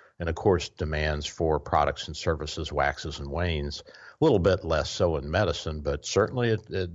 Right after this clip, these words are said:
it hits us, too, because people with minor problems, they won't come in if they can't afford it. So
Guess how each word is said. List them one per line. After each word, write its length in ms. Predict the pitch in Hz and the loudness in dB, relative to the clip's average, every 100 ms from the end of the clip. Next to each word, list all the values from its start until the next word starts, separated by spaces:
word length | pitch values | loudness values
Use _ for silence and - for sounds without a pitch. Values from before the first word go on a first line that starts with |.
| - | -12
it 160 | - 98 | -2 2
hits 260 | 101 107 | 2 4
us, 240 | 120 110 - | 4 2 0
too, 280 | - 131 147 | 0 0 0
because 580 | 78 - 85 73 73 _ - - - | -6 -2 -2 -2 -6 _ -20 -20 -20
people 300 | - 95 87 | -2 0 4
with 120 | 87 90 | 2 4
minor 280 | 95 98 | 4 4
problems, 420 | 90 107 131 92 87 | 2 2 2 0 -2
they 80 | |
won't 220 | 113 98 92 | 0 -2 -2
come 180 | 98 | -2
in 180 | 98 135 | -2 -4
if 120 | 85 | -6
they 100 | - | -8
can't 240 | 80 - 85 | -8 -6 -6
afford 320 | 87 110 127 | -4 -2 -2
it. 180 | - - _ _ _ _ _ _ - - _ _ - _ _ _ - | -4 -10 _ _ _ _ _ _ -20 -20 _ _ -20 _ _ _ -4
So 440 | - 107 95 98 | 4 6 6 2